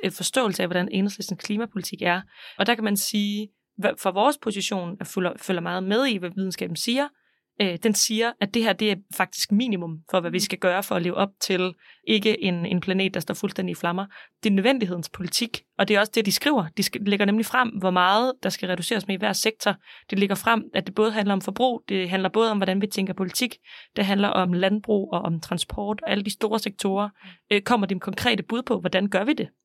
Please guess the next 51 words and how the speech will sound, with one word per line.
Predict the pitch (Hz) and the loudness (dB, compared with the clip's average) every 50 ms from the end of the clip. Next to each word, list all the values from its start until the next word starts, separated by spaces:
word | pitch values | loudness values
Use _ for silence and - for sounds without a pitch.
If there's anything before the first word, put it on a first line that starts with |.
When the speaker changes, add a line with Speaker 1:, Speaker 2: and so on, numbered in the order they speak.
| _ - | _ 0
Speaker 2:
Mm. | 233 214 190 180 175 _ _ - | 0 0 0 -2 -12 _ _ -2
Speaker 1:
Så | - 220 | 4 4
man | 208 196 | 4 4
kan | - - | 4 2
sige, | 214 190 | 2 2
det | 196 262 - | 2 4 4
kan | 269 | 4
man | 220 196 | 4 2
i | |
hvert | 180 190 180 | 2 0 0
fald | 190 196 - | 0 2 2
rose | 233 262 - | 2 2 2
dem | 220 196 | 2 0
for. | - - 147 139 - _ _ _ _ _ _ _ _ _ - | 0 0 -4 -6 -8 _ _ _ _ _ _ _ _ _ -6
Speaker 2:
Helt | 240 254 - - | -4 -4 -2 -2
sikkert. | 202 180 180 180 175 _ - - - - - - - _ _ - | -2 0 0 -2 -2 _ -16 -20 -20 -20 -20 -20 -20 _ _ 4
Og | 202 196 - - _ - | 4 4 4 0 _ -2
Enhedslisten | 208 214 240 220 220 202 214 185 | 0 0 2 0 0 -2 -2 -4
har | 170 175 | -4 -6
forstået | - - 180 - - - - 247 220 - - 226 202 - _ _ - | -8 -4 -2 -2 0 2 2 2 2 2 0 -2 -4 -6 _ _ -2
det | 220 202 | 2 2
her | 202 190 | 2 2
med, | 185 180 180 - - | 2 0 0 0 0
at | 185 | -2
hurtige | 165 - 202 190 190 202 196 | 0 0 2 2 2 2 0
reduktioner | 180 170 165 160 - - - 160 - 165 - _ - | 0 -2 -2 -2 -4 -4 -4 -4 -6 -8 -12 _ -2
Speaker 1:
Mm. | 220 220 214 196 175 170 | -2 0 0 0 0 0
Speaker 2:
er | 196 | 2
langt | 190 190 180 - - - - | 4 4 2 2 0 -4 -8
vigtigere | 180 175 - - 180 175 - 180 156 - _ _ - | -8 -10 -8 -8 -8 -8 -8 -8 -10 -12 _ _ -2
end | 190 180 170 156 160 - | 0 0 0 0 -2 -2
langsomme | - 165 151 165 - - - - | -2 -2 -2 -2 -4 -8 -8 -6
reduktioner. | - - - - - - - - 170 - _ _ _ - | -8 -8 -10 -10 -10 -10 -10 -10 -12 -16 _ _ _ -2
Speaker 1:
Ja. | 196 - - _ _ _ _ - | -2 -2 -2 _ _ _ _ -4
Speaker 2:
Og | 196 - - | -4 -2 0
det | 247 247 | 0 0
er | 233 240 | 0 0
fuldstændig | - 202 - - 180 170 - - | -4 -6 -6 -6 -6 -4 -2 0
afgørende, | - 165 170 - - - 196 208 175 160 - | 0 0 0 0 0 -2 -2 -2 -6 -6 -4
fordi | - 190 175 185 175 226 - _ - - - _ _ _ _ - | -4 -4 -4 -4 -6 -8 -10 _ -20 -20 -20 _ _ _ _ -2
det, | 208 208 | -2 -2
vi | 196 208 | 0 -2
bliver | 185 - 185 180 | -2 -2 0 2
ved | 220 254 | 4 4
med | 262 233 | 4 4
at | 196 | 4
vende | 190 180 175 | 2 0 -2
tilbage | 170 170 - 170 170 170 | -2 -2 0 0 0 0
til, | - - 185 - | 0 -4 -4 -2
det | 190 - - | -2 -2 2
er, | 175 175 175 175 | 2 4 2 2